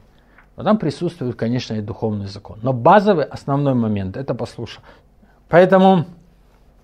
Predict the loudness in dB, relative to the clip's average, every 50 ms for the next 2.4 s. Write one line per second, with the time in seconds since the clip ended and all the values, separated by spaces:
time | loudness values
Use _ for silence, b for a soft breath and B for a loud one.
0 | _ _ _ -8 -2 2 2 2 2 4 6 6 8 8 8 8 6 6 6 4
1 | 2 2 2 2 -2 -4 -6 -2 0 0 0 0 0 2 4 4 4 2 2 2
2 | 4 4 6 4 4 2 -2 b